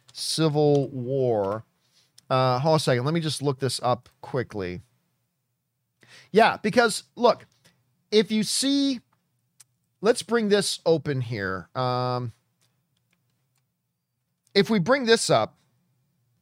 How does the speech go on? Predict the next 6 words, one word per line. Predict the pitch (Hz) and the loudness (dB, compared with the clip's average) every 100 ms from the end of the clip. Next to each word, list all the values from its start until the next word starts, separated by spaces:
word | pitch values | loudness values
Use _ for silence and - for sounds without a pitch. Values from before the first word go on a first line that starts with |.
| _ _ _ _ _ _ _ _ _ _ _ _ | _ _ _ _ _ _ _ _ _ _ _ _
Captain | - 240 269 269 | 2 4 4 2
America, | 247 233 233 220 | 4 6 4 4
small | - 196 208 202 | 4 4 6 6
letters, | 180 175 175 175 - - _ - | 6 6 6 4 2 -4 _ -4
Civil | - - - 233 233 247 240 | 2 4 6 6 6 6 8
War | 233 214 202 175 135 107 87 | 10 10 10 8 6 4 -2